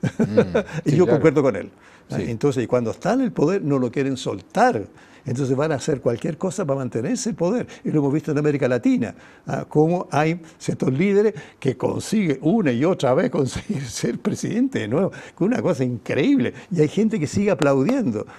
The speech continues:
Speaker 2: porque no entiende el significado, no entiende lo que hay detrás. Y entonces, claro, son manipulables. Te voy a decir un más. Una de las cosas que me llamó la atención, fíjate, de la, de la teoría, no, de, de, de lo que era, ¿cierto? La, <laughs> la cosa, digamos, que tenía Hitler.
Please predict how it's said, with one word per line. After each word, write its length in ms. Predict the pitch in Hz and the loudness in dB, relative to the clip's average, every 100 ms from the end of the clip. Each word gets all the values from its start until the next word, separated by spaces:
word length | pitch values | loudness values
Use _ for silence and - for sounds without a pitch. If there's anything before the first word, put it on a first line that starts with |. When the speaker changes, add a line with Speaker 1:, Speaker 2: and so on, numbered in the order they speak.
| - | -14
Speaker 2:
porque 280 | - 143 160 | -2 2 2
no 180 | 156 156 | 2 4
entiende 720 | 151 135 139 185 269 311 220 | 4 2 -2 0 2 2 0
el 40 | |
significado, 680 | - 107 101 104 98 95 95 - - | -2 -6 -4 -4 -2 -4 -6 -10 -10
no 120 | - 143 | -2 0
entiende 500 | 135 - 247 302 240 | 0 0 0 2 2
lo 140 | 117 | 0
que 120 | 110 | 0
hay 80 | 104 | -2
detrás. 400 | 101 92 - - - - - | -4 -6 -8 -10 -14 -20 -6
Y 60 | 135 | -4
entonces, 380 | 143 226 214 247 | -2 -2 -2 0
claro, 380 | 277 311 123 - - | 0 2 0 -4 -14
son 360 | - 160 156 | -2 0 2
manipulables. 800 | 147 139 127 127 156 143 98 95 - | 0 0 0 0 0 0 -4 -10 -10
Te 80 | - | -2
voy 40 | 147 | -2
a 40 | |
decir 200 | - 247 | 0 0
un 120 | 214 | 0
más. 120 | 127 98 - - | -4 -8 -16 -12
Una 120 | - | -6
de 60 | 175 | -4
las 80 | 151 | -2
cosas 180 | 170 170 | -2 -2
que 80 | 131 | 0
me 80 | |
llamó 160 | 127 143 | 0 0
la 60 | 175 | 0
atención, 560 | 131 120 - 151 170 - - - | -2 -4 -2 -2 -2 -8 -20 -20
fíjate, 400 | - 139 147 143 | -2 0 2 0
de 240 | - 120 117 | -2 -2 0
la, 140 | 117 | 0
de 340 | 117 240 113 117 | -2 -6 -2 0
la 340 | 113 113 110 | 2 2 0
teoría, 560 | - 120 123 151 156 139 | 0 -2 0 2 0 0
no, 200 | 131 120 | -2 0
de, 120 | 120 | -2
de, 120 | 113 117 | -4 -4
de 100 | 123 | -2
lo 100 | 127 | 0
que 120 | 139 | 0
era, 180 | 156 147 | 0 -2
¿cierto? 260 | 156 147 | -4 -2
La, 160 | 131 127 - - - - - 202 | 0 0 -2 -16 -10 -4 0 0
<laughs> 460 | - - 180 190 | 0 -4 -6 -4
la 260 | 139 143 139 | 0 2 2
cosa, 240 | 170 156 | 0 0
digamos, 240 | 135 147 139 | 0 2 0
que 80 | |
tenía 320 | 127 123 139 127 | 0 0 0 0
Hitler. 360 | - - - | -2 -4 -8